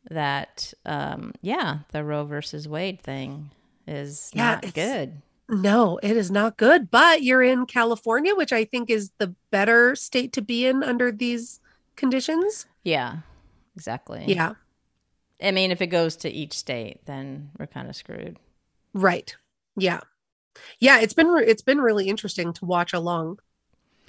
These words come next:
Speaker 1: But that also kinda sets the, I mean, Roe versus Wade is, like, the gateway to all the other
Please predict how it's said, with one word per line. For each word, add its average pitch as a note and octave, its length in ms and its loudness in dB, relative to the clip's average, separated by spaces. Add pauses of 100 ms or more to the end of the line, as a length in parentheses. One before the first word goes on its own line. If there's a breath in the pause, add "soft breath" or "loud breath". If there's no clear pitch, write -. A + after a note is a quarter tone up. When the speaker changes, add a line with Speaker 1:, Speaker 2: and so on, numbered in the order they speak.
(160)
Speaker 1:
But G3+ 100 -16
that A#3 160 8
also G3+ 300 4
kinda D3+ 280 0
sets - 360 -6
the, C3+ 440 -10 (300)
I E3 80 -6
mean, C#3+ 260 -6 (140)
Roe D#3 240 -2
versus D3 400 -6
Wade C#3 380 -6
is, C#3 100 -10
like, C#3 140 -8
the C#3+ 80 -8
gateway C#3+ 520 -6
to - 140 -8
all C#3+ 140 -6
the D3 160 -8
other D3 460 -4